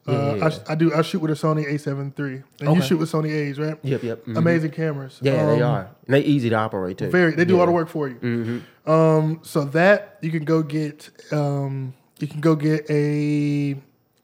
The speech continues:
Speaker 2: You can go get some tube lights.
Speaker 1: Okay.
Speaker 2: Um, I got some Godex ones,
Speaker 1: Yeah,
Speaker 2: uh, that
Speaker 1: yeah, yeah.
Speaker 2: cost me. And when I first started, like, it was, like, three hundred dollars for two.
Speaker 1: Okay.
Speaker 2: Um, so, and then you need to get microphones. You can get the Rode microphones
Speaker 1: Yeah,
Speaker 2: if
Speaker 1: yeah,
Speaker 2: you
Speaker 1: yeah.
Speaker 2: wanna, you know,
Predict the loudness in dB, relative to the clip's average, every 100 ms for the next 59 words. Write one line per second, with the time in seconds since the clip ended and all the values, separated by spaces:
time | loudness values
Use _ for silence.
0 | _ _ _ _ _ -6 -2 0 -2 -8
1 | -6 0 0 2 2 0 -4 -14 -16 -10
2 | -10 -10 -4 0 0 2 2 2 0 -6
3 | -2 0 -2 -4 -4 -4 -4 -8 -12 -6
4 | -4 -4 -4 -4 -6 -4 -4 -2 -2 -4
5 | -4 -4 -2 -4 -4 -6 -8 _ -8 -6
6 | -8 -10 _ _ _ _ 2 4 4 2
7 | 2 0 -4 -10 -12 -12 -12 _ -8 -8
8 | -8 -16 -10 -2 2 2 0 -2 -4 -10
9 | -12 -8 -6 -6 -8 -6 -2 2 4 4
10 | 4 0 -2 0 0 0 -2 -4 -4 -4
11 | -4 -4 0 0 0 -2 -4 -4 -6 0
12 | 4 4 4 2 0 0 0 2 2 0
13 | -2 -4 -4 0 0 2 0 0 -2 -6
14 | -6 -6 -8